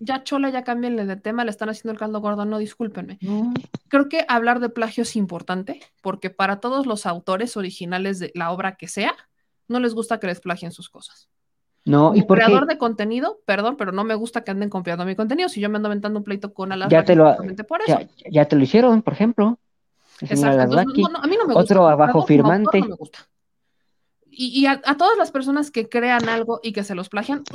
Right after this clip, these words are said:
Speaker 1: creo que no debe, es un delito, por cierto, por si no sabían. Eh, pero por ahí me estaban diciendo sobre los estudios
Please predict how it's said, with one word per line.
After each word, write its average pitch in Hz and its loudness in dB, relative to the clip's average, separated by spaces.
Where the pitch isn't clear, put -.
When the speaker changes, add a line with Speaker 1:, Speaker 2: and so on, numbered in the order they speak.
Speaker 1:
creo 359 -2
que 359 -4
no 302 0
debe, 302 -4
es 320 -8
un 381 0
delito, 277 2
por 214 -4
cierto, 208 -12
por 190 -10
si 208 -8
no 214 -4
sabían. 214 -8
Eh, 226 4
pero 269 0
por 311 2
ahí 349 0
me 415 -4
estaban 339 -4
diciendo 294 -6
sobre 208 -6
los 190 -8
estudios 233 -6